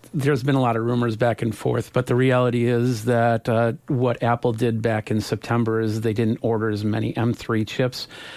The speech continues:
uh, because they did see a sharp decline in MacBook and iPad sales. If there is a new iPad that comes out, this was usually the time where the lower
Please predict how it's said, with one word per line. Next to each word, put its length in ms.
uh, 260
because 440
they 100
did 160
see 220
a 60
sharp 260
decline 480
in 300
MacBook 580
and 320
iPad 460
sales. 400
If 280
there 180
is 120
a 60
new 220
iPad 540
that 160
comes 360
out, 300
this 340
was 300
usually 340
the 140
time 400
where 240
the 180
lower 480